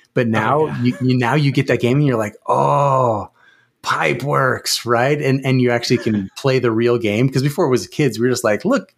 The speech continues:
Speaker 1: we can make things connect," and had no idea what was going on, but always enjoyed those types of things. But it was, uh, in, like, high school-ish where I, I,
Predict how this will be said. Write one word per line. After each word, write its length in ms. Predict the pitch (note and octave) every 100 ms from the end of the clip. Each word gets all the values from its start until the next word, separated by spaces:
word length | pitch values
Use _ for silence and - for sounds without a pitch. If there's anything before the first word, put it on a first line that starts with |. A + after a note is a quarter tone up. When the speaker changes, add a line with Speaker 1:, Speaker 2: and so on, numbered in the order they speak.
| -
Speaker 1:
we 100 | G#3
can 240 | C3 A#2
make 240 | B2+ C#3
things 260 | - D#3 D3+
connect," 460 | - G3 G#3+ - - - - _ -
and 180 | B2
had 180 | A2+ C3
no 260 | C#3+ D#3+ C#3
idea 200 | B2 A#2+
what 60 |
was 120 | A2 G#2
going 220 | G#2+ G#2+
on, 200 | C3+ A#2 - - -
but 280 | B2 A#2 - D#3 -
always 240 | C3+ C3+
enjoyed 300 | A2+ G#2 C3+
those 180 | B2 A2
types 240 | A2+ A2 A#2
of 60 |
things. 240 | A2+ G#2+ G#2+
But 120 | A#2
it 60 | A2+
was, 160 | A2 - - -
uh, 200 | C3+ C#3+ - - -
in, 140 | C#3+
like, 180 | C3 G#2+
high 220 | - -
school-ish 520 | A2+ - A2+ A2 A2 -
where 380 | G#2 G2+ F#2+ _ _ - - - _ _ _ _ _ _ _ -
I, 60 |
I, 140 | -